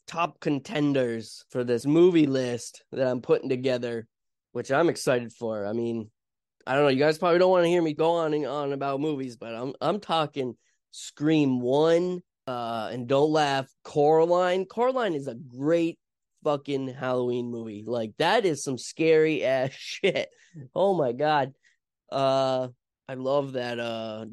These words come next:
Johnny Depp Sleepy Hollow movie. It's just like a, it's just like a Halloween classic.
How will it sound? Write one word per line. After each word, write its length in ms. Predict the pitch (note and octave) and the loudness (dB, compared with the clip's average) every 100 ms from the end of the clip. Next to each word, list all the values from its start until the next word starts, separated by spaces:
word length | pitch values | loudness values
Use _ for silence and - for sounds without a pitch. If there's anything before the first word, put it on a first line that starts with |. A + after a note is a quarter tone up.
| A#2+ | -2
Johnny 460 | C3 C3+ C#3 C3+ | 2 2 2 0
Depp 400 | B2 B2 C3 C3 - | -2 -2 -2 -2 -6
Sleepy 480 | - - D#3+ D#3+ C#3+ | -14 -6 -2 0 0
Hollow 420 | B2 C3 C#3+ D3+ | 0 2 6 6
movie. 280 | E3 E3 E3 | 6 4 2
It's 140 | D#3 | 0
just 180 | E3+ E3+ | -6 -6
like 140 | F3+ B2+ | -6 -6
a, 100 | A#2+ _ - | -14 _ -12
it's 120 | D#3+ | -8
just 160 | A#3+ A3+ | -6 -4
like 120 | D#3+ | -4
a 80 | A#2 | -4
Halloween 600 | C3 D3 D3+ C#3+ C3 A#2 | -2 2 4 2 0 -2
classic. 600 | A2+ C3 B2+ - A#2+ | -4 -2 -2 -4 -6